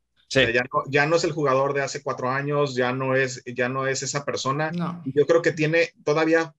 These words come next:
Speaker 2: mucho que aportar al fútbol, pero tiene que entender que las, que su situación ya cambió.
Speaker 1: Creo
Speaker 2: Ya
Speaker 1: que el
Speaker 2: no
Speaker 1: claro
Speaker 2: se,
Speaker 1: ejemplo de,
Speaker 2: ya
Speaker 1: de
Speaker 2: no se
Speaker 1: envejecer lo puede poner Zlatan.
Speaker 3: Ah,
Speaker 2: Sí.
Speaker 3: sí.
Speaker 1: Eh,
Speaker 2: También.
Speaker 1: con el Milan, güey, eh,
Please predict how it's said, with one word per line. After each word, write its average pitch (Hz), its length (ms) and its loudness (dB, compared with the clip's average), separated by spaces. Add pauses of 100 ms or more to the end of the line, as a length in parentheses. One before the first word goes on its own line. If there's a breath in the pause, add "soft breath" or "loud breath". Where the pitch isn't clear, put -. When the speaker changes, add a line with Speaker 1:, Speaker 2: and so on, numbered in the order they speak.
Speaker 2:
mucho 180 320 -6
que 190 80 -4
aportar 180 400 -2
al 175 220 0
fútbol, 165 480 2 (300)
pero 165 300 6
tiene 151 280 -4
que 147 260 0
entender 127 720 0 (140)
que 131 160 0
las, 117 220 -2
que 131 120 -2
su 127 100 -6
situación 123 420 -2
ya 127 100 0
cambió. 104 320 -6 (480)
Speaker 1:
Creo 208 140 6
Speaker 2:
Ya 262 80 8
Speaker 1:
que 277 40 6
el - 60 2
Speaker 2:
no - 40 -14
Speaker 1:
claro 185 200 6
Speaker 2:
se, 202 40 0
Speaker 1:
ejemplo 214 320 6
de, 220 100 8
Speaker 2:
ya 175 40 6
Speaker 1:
de - 40 6
Speaker 2:
no 151 40 4
se 143 60 6
Speaker 1:
envejecer 147 640 4
lo 202 100 2
puede 170 180 6
poner 131 280 0 (100)
Zlatan. 107 380 -2 (1000)
Speaker 3:
Ah, 82 100 -4
Speaker 2:
Sí. 87 120 -2
Speaker 3:
sí. 87 40 -4 (760)
Speaker 1:
Eh, - 0 -
Speaker 2:
También. 147 280 4
Speaker 1:
con 165 180 6
el 156 140 8
Milan, 220 360 6
güey, 285 320 0 (640)
eh, 139 200 2